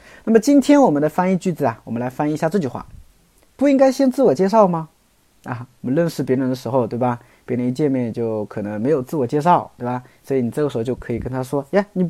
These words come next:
你不应该先自我介绍一下吗？是吧？”哎，注意了啊。当然，呃，我原句里面它是一个非敬语，对吧？那大家如果能改成尊敬的话呢，可以去改成尊敬，因为毕竟第一次嘛，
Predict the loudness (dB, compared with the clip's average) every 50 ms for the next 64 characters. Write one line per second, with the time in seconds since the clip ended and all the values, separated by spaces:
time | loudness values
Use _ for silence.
0 | _ _ -6 -4 -2 -2 0 0 2 4 4 2 2 2 0 0 2 2 2 4
1 | 4 4 6 4 6 6 4 2 2 0 -4 _ _ _ _ _ _ _ _ _
2 | _ -4 -4 -4 -4 -6 _ _ _ _ _ -20 -20 -20 _ _ _ _ _ _
3 | _ _ _ _ _ -16 -14 -14 -14 -10 -8 -8 -8 -8 _ _ _ _ _ _
4 | 6 8 8 8 6 2 -6 _ _ _ _ _ _ _ _ _ -12 -12 -12 -10
5 | -6 -2 0 0 2 2 2 0 0 0 0 2 2 2 0 0 -4 -8 -12 _
6 | -12 -12 -8 -6 -4 -4 -4 0 2 2 2 2 0 -2 -2 -4 -6 _ _ _
7 | -10 -6 -6 -6 -8 -10 -18 _ -20 -20 _ -10 -8 -2 -2 0 2 2 2 0
8 | 0 0 0 0 0 -2 -6 -6 -4 -4 -4 -4 -6 -6 -6 -8 -6 -4 -4 -4
9 | -2 -4 -4 -4 -6 -8 -8 -8 -8 -10 -14 _ _ _ -10 -10 -8 -8 -10 -10
10 | -10 -10 -12 -10 -12 -12 -12 -12 -14 _ _ -8 -6 -6 -6 -6 -10 -12 _ _
11 | _ -12 -12 -10 -10 -10 -8 -8 -8 -8 -6 -6 -8 -8 -8 -10 -12 -12 -14